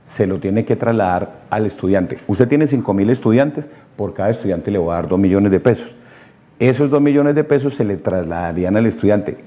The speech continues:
Qué rico que con esos dos millones de pesos que yo le traslado al estudiante, yo podría tener gente matriculada con setenta mil pesos. ¿Cuánto vale el semestre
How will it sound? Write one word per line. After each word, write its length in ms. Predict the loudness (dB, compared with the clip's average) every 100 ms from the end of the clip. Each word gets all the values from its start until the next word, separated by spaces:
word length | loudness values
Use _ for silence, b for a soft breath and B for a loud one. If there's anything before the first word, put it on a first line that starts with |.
| -10
Qué 160 | 0 2
rico 460 | 4 2 2 -4 -6 -20 _ _ _ _ _ _ _ _ _ -4
que 140 | -4
con 180 | -2 -2
esos 220 | 2 2
dos 120 | 2
millones 360 | 2 4 2 2
de 80 | 0
pesos 300 | 0 -2 0
que 100 | 0
yo 80 | 0
le 120 | 0
traslado 280 | 0 0 0
al 80 |
estudiante, 440 | 0 0 0 0 -2
yo 100 | -2
podría 400 | -2 0 0 -2
tener 320 | -4 -6 -8
gente 340 | -2 0 2
matriculada 960 | 2 2 0 2 4 4 2 -2 -10 -20 -20 b b b b _ 0
con 460 | 4 4 2 -2 -12 -20 -16
setenta 480 | -6 -4 -4 -4 -2
mil 180 | -4 0
pesos. 580 | 0 0 -2 -6 -6 -4
¿Cuánto 280 | -2 0 0
vale 160 | 2
el 60 | -2
semestre 680 | -2 -2 -2 -2 2 2